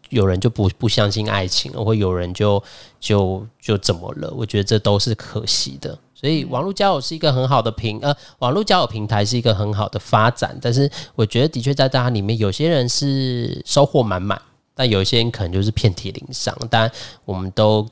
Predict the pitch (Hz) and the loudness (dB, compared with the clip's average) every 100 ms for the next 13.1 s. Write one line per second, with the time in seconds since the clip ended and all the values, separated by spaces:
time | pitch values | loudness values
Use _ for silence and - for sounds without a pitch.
0 | - 110 104 101 104 107 101 113 104 92 | -2 0 2 0 0 0 0 2 0 0
1 | 87 113 - 87 90 98 92 - 95 - | -2 -4 -2 -2 0 0 0 0 0 0
2 | 92 90 - 135 127 98 - 107 104 107 | -4 -4 0 0 0 -4 0 0 0 0
3 | 107 101 98 - - - - 101 92 107 | 2 2 -2 -8 -20 -20 -8 -2 0 4
4 | 104 104 95 90 - 110 98 - 95 92 | 2 2 0 -2 -4 -6 -6 2 2 2
5 | 101 90 98 92 - 90 104 107 95 - | -2 -2 -2 -2 -2 -4 -2 -2 -2 -8
6 | - 117 110 - 90 107 107 107 - - | -6 -2 -2 -2 -4 -4 -4 -4 -4 -4
7 | 95 92 - 90 87 110 104 92 - 98 | -6 -4 0 0 0 -2 -2 -4 -4 -4
8 | 104 117 - 135 120 117 110 110 101 107 | -2 -4 -6 -6 0 0 0 -2 -2 -2
9 | 107 98 - _ _ - 98 92 - - | 0 -2 -4 _ _ -2 0 0 -4 -10
10 | 76 - - 165 147 101 90 90 95 - | -14 -18 -2 0 0 0 -4 -4 -4 -4
11 | - - 107 95 92 107 104 98 104 - | -4 -4 -4 -4 -4 0 0 0 -2 -4
12 | - 92 - - - - - 110 92 90 | -2 -2 -4 -10 -18 -20 -6 0 2 2